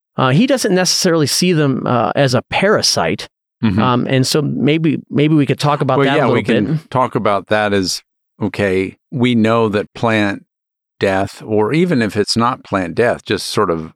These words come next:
Speaker 2: this weird growth. But even if we destroy the plant, that's not a sign of the fall, because plant death is not a problem. It's the, one of the things that the Genes-, Genesis talks about is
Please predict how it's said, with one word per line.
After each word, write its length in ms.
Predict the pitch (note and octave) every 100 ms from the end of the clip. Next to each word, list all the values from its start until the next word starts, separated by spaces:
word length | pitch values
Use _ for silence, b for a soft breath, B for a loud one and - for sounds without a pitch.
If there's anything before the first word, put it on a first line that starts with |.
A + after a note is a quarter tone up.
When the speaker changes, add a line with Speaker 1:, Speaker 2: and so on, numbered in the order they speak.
| _
Speaker 2:
this 320 | D#3 A2 -
weird 340 | A2 G#2+ F2+ -
growth. 560 | A#2+ B2+ G2 F2+ - - _ _ _ _ _ -
But 160 | B2
even 260 | D3+ F#3 D#3
if 180 | D#3 -
we 200 | G#2+ E2+
destroy 460 | - - - D3+ C#3+
the 120 | F2
plant, 360 | - G2+ F2+ -
that's 280 | A2 G#2+ A#2+
not 260 | G#2 F2 - _
a 140 | A2
sign 380 | - B2 G#2+ G2
of 80 | F#2+
the 80 | F#2
fall, 560 | - C3 A2 F#2 - _ _ _ -
because 580 | G2 - F#2 F2 - - _ _ _ _
plant 380 | - A#2+ G#2+ F2
death 280 | G#2 G2+ -
is 200 | F2+ E2
not 240 | G#2 F#2+
a 40 | F2+
problem. 600 | - A2 G#2 G2 F#2+ F2+
It's 300 | G2+ - -
the, 340 | G2 F2+ E2 - _ _ _ _ _
one 180 | A2 A2+
of 60 | G#2
the 100 | F#2+
things 420 | - G#2+ G2 F2
that 160 | G2 F2 _ - -
the 100 | G2+
Genes-, 440 | - G#2 G2 F2+ -
Genesis 480 | B2+ B2+ A2+ G2+ F2+
talks 340 | A#2+ B2 -
about 340 | F#2 F2+ F#2
is 300 | G2 E2+ E2